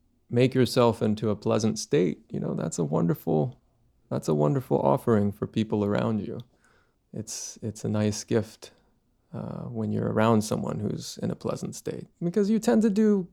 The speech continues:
good things then. And that, when I say good things, I mean,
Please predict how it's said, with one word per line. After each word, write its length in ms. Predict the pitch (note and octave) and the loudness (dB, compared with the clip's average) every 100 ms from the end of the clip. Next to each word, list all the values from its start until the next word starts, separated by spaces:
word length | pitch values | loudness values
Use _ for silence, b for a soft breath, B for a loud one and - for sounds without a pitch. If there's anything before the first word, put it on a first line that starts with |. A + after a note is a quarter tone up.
| - | 2
good 220 | D#3 D#3 | 2 4
things 320 | A3 G3 A#2 | 2 2 0
then. 260 | - - G#2 | -2 -2 -2
And 180 | A2 | -2
that, 140 | B2 - | -2 0
when 160 | C#3 | 2
I 60 | C#3 | 2
say 220 | C3+ D#3 | 4 2
good 260 | B2+ D#3 D#3+ | 4 2 4
things, 300 | A2+ G#2+ A2 | 4 4 2
I 80 | A2+ | 2
mean, 400 | A2+ G#2+ G#2+ | 4 4 2